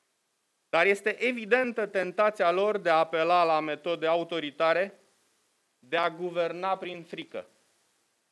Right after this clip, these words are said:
Pentru că după tot ce au făcut în instituții și în administrație, în timpul gestion-,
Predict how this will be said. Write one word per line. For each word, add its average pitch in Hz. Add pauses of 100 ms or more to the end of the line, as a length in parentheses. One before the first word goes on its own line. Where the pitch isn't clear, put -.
(480)
Pentru 165
că 185
după 180
tot 226
ce 233
au 214
făcut 196
în 175
instituții 170 (120)
și -
în 143
administrație, 143 (440)
în 139
timpul 165
gestion-, 147